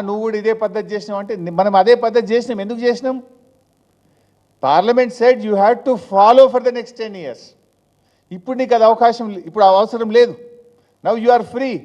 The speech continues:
you are independent. తెలంగాణ రాష్ట్రంగా మన పిల్లలకు విద్యా ప్రవేశాల కోసం స్థానికతను నిర్ధారించడానికి నువ్వు స్వంతగా నిర్ణయం తీసుకునే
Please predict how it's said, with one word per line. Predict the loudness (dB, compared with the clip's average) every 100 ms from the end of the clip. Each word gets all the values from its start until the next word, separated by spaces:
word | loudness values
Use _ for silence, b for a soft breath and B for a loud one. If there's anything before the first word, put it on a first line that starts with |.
| _ -4
you | 2 4
are | 2
independent. | -2 0 0 -2 -12 -16 _ _ _ _ _
తెలంగాణ | -2 0 0 -2 0 -2 -2
రాష్ట్రంగా | -4 -6 -12 -8 -2 2 0 -2 -16 b b _ -2
మన | -2 -2
పిల్లలకు | -4 -2 -2 -4 -6
విద్యా | -8 0 2 2 -2
ప్రవేశాల | -4 -4 -4 -2 -2 -2 -4
కోసం | -6 -8 -12 -6
స్థానికతను | -2 -2 -4 -4 -6 -6 -6 -8
నిర్ధారించడానికి | 0 2 2 0 -6 -4 -2 -2 -6 -12 -12 b b b -12 -2
నువ్వు | -2 0
స్వంతగా | 0 0 2 4 6 6
నిర్ణయం | 0 -6 -6 -6 -8
తీసుకునే | -10 -8 -2